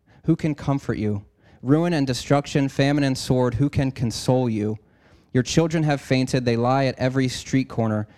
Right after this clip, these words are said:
like antelope caught in a net. They are filled with the wrath of the Lord, with the rebuke of your God.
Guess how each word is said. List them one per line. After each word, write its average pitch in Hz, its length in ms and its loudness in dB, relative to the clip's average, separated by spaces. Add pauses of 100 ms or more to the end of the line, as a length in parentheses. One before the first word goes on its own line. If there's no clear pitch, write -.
(140)
like 123 300 -2
antelope 123 560 0
caught 123 320 0
in 110 100 0
a 107 80 0
net. 107 300 -2 (1040)
They 143 140 2
are 127 80 2
filled 147 340 0
with 131 140 -2
the 123 100 0
wrath 120 340 2
of 113 100 -6
the 113 80 -2
Lord, 117 360 0 (240)
with 123 160 -4
the 117 80 -2
rebuke 117 380 0
of 107 100 -2
your 113 140 2
God. 107 420 0